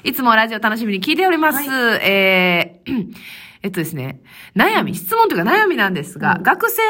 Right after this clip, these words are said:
Speaker 1: 時代からの友達、
Speaker 2: うん。
Speaker 1: 昔は親友と呼び合ってたぐらいの、
Speaker 2: うん。
Speaker 1: と、今もよく会うんですが、
Speaker 2: うん。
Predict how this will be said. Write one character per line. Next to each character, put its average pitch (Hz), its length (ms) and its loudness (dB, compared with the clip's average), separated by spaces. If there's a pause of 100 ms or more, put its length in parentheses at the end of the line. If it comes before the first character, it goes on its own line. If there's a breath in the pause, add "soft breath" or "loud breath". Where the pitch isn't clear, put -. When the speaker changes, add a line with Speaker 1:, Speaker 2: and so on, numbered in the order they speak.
(120)
Speaker 1:
時 392 100 2
代 262 300 2
か - 220 -4
ら 180 80 0
の 139 140 -6
友 226 220 0
達、 202 400 0
Speaker 2:
う 202 40 -6
ん。 190 40 -4
Speaker 1:
昔 277 240 -2
は 311 80 -2
親 392 220 2
友 403 120 4
と 226 100 0
呼 226 100 2
び 254 100 0
合 247 40 2
っ - 20 0
て 254 100 -10
た 233 100 -2
ぐ 240 100 -2
ら 208 120 4
い 160 80 -4
の、 120 160 -8 (180)
Speaker 2:
う 196 60 -8
ん。 160 160 -8
Speaker 1:
と、 220 140 0
今 269 200 0
も 233 80 0
よ 233 100 0
く 233 100 -2
会 175 80 2
う 185 40 0
ん 185 40 0
で 160 60 -4
す - 140 -10
が、 - 100 -4
Speaker 2:
う - 20 -6
ん。 190 160 -6